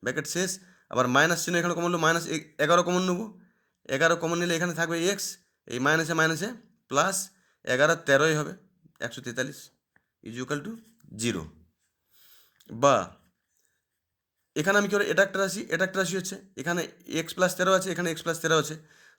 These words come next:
দুটো কমন নেবো, এক্স প্লাস তেরো কমন নিলাম, তাহলে এর মধ্যে থাকলো এক্স আর এর মধ্যে থাকলো মাইনাস এগারো, is equal to zero হচ্ছে। আগের অঙ্কে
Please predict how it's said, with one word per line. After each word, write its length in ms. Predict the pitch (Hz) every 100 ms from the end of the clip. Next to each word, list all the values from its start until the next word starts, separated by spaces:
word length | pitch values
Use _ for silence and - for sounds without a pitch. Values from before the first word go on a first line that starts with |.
| 135
দুটো 140 | 156 170
কমন 180 | 175 180
নেবো, 160 | 180 180 190 - _ _ _ -
এক্স 220 | 156 -
প্লাস 160 | 170 160
তেরো 160 | 165 165 160
কমন 180 | 165 170
নিলাম, 200 | 170 180 185 - _ _ _ _ _ _ -
তাহলে 160 | 131 156
এর 80 | 175
মধ্যে 160 | 170 170
থাকলো 200 | 175 170 165 202
এক্স 140 | 208 - - _ _ _ _ 120
আর 80 | 127
এর 60 | 156
মধ্যে 160 | 160 156
থাকলো 160 | 165 175 147
মাইনাস 320 | 139 175 196 - - _ _
এগারো, 340 | - 98 85 82 - _ _ _ _ 123
is 80 | 135
equal 180 | 156 175 175
to 60 | 220 - 123
zero 160 | 202 202
হচ্ছে। 200 | 202 202 214 _ _ - - - _ _ _ _ _ _ -
আগের 160 | - 180
অঙ্কে 140 | 190